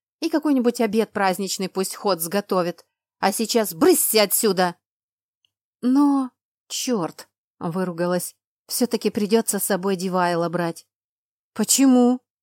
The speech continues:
изумилась Олта. «Тарла же нюх не потеряла». «Она беременна.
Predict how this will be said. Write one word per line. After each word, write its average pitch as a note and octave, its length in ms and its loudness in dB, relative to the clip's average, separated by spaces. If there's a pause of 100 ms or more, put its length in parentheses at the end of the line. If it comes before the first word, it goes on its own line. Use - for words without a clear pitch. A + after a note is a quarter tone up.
(320)
изумилась G#3+ 680 0
Олта. G3+ 400 -6 (300)
«Тарла D4 440 4
же C#4 140 2
нюх A#3 240 2
не A3 120 2
потеряла». A#3+ 640 0 (800)
«Она C#4 240 2
беременна. G3+ 800 4